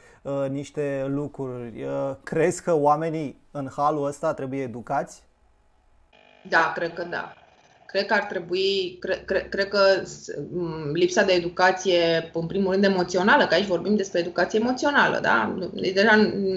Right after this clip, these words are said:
Speaker 2: nu mai ține de, uh, uh, pur și simplu de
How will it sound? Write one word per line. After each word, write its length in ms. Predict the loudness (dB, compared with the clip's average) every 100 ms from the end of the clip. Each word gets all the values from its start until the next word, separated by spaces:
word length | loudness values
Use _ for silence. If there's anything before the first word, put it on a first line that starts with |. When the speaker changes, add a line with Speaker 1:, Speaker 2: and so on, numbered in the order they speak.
| -2 2
Speaker 2:
nu 100 | 4
mai 140 | 4 4
ține 260 | -2 -4 0
de, 420 | 2 4 2 2 0
uh, 340 | 2 2 0 -2 -14 -20 -20 -6
uh, 500 | -2 0 0 -2 -6 -10 -2
pur 140 | 0
și 100 | 2
simplu 320 | 2 2 2
de 420 | 6 6 6 2